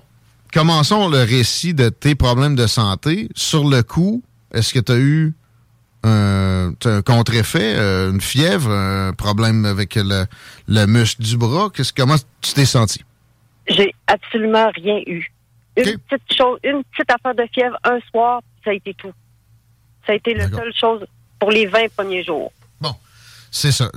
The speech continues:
Speaker 1: Ça, ça s'est bien, ça semblait bien se passer.
Speaker 2: Oui.
Speaker 1: Euh, puis, là,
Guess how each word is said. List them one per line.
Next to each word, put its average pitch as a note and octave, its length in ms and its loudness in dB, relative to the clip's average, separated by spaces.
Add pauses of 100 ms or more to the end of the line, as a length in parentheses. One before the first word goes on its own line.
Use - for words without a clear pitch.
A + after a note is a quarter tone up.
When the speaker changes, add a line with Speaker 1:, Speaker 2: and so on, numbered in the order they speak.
Speaker 1:
Ça, A#2+ 300 -2
ça A2+ 180 0
s'est A2+ 200 0
bien, A#2 220 2
ça A#2+ 180 2
semblait C#3 480 2
bien B2+ 280 2
se C3 140 0
passer. A2+ 560 -2 (640)
Speaker 2:
Oui. - 60 -2
Speaker 1:
Euh, G2+ 440 0
puis, D#3 540 0 (580)
là, A2+ 220 0